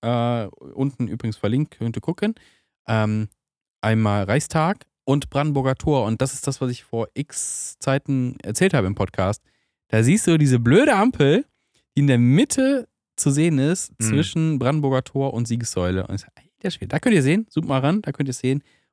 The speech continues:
Speaker 1: furchtbar.
Speaker 2: Ja, wir haben, wir haben ja schon mal gesagt, ne, in einem Podcast, wir müssten das, eigentlich müssen wir das so als Community-Aktion einmal abreißen.
Speaker 1: Abreißen,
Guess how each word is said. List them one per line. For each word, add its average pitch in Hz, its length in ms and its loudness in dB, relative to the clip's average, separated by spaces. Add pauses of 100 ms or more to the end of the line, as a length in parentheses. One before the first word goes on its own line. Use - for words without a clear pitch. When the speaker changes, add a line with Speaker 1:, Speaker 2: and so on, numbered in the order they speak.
(120)
Speaker 1:
furchtbar. 95 460 2 (540)
Speaker 2:
Ja, 107 260 -2
wir 113 140 2
haben, 131 260 -2
wir 110 80 0
haben 131 80 0
ja 131 80 -2
schon - 140 -2
mal 131 100 0
gesagt, 92 320 -10
ne, 110 120 -4
in 120 60 -6
einem 104 140 -8
Podcast, 113 560 -8
wir 110 240 -4
müssten 117 400 -6
das, 120 280 -8
eigentlich 135 520 -6
müssen 131 240 -8
wir 120 80 -2
das 117 160 -6
so 117 160 -8
als 107 300 -8
Community-Aktion 117 1000 -4
einmal 101 200 -10
abreißen. 98 260 -6
Speaker 1:
Abreißen, 92 480 -2